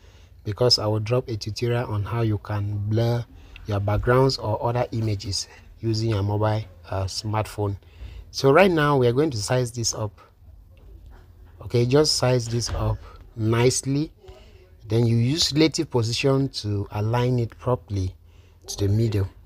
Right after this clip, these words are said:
You can go to layer panel also,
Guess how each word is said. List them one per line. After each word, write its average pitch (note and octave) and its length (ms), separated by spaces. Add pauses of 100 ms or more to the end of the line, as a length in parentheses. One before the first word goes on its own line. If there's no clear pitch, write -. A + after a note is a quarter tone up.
(640)
You B2+ 140
can B2 180
go C3+ 140
to A2+ 420 (220)
layer B2+ 400
panel A2 500
also, B2+ 340